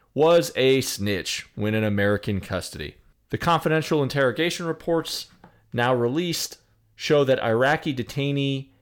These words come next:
M zero six zero one zero eight, whose real name is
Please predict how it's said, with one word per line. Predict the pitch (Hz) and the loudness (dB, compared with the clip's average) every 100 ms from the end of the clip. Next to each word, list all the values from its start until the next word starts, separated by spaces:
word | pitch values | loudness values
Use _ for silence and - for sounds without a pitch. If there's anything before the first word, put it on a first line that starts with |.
| _ - | _ -6
M | 135 170 156 | -2 0 -2
zero | 139 156 156 | 0 4 4
six | 139 - 151 - 110 | 2 0 -2 -4 -10
zero | 107 160 156 | -2 2 2
one | 139 147 143 | 2 0 -2
zero | 127 135 123 | 0 2 2
eight, | - 143 120 - _ _ _ | 0 -4 -4 -12 _ _ _
whose | - 123 | -6 -4
real | 117 165 151 | 0 0 0
name | 139 139 139 - | 0 -2 -4 -6
is | - 113 110 107 - - | -2 0 0 -2 -6 -8